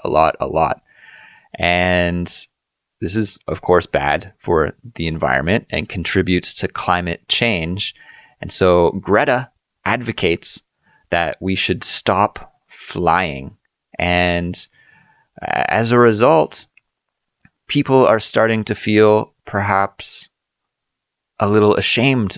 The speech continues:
of flying or guilty about flying because of the, the negative effect to the environment.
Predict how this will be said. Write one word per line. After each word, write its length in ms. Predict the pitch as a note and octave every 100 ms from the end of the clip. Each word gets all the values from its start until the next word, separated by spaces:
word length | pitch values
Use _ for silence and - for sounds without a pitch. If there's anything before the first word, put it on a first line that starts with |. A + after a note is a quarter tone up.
| -
of 100 | -
flying 540 | - E2+ D2+ D2 F2
or 120 | - E2+
guilty 680 | - B2 C3+ A2 E2 F2+ -
about 320 | E2+ E2 -
flying 520 | - E2+ D#2+ D#2+ G2 -
because 600 | - - F2+ F#2 F#2+ -
of 420 | - E2 E2 - _ - - - _ _ -
the, 280 | D#2+ E2 F#2
the 80 | F#2
negative 500 | F2 F2 F#2+ F2+ -
effect 640 | F2 - - E2 - - - -
to 320 | - E2+ -
the 340 | G#2+ F2+ D#2+ -
environment. 840 | E2 E2 F2 G#2 E2+ C#2+ D2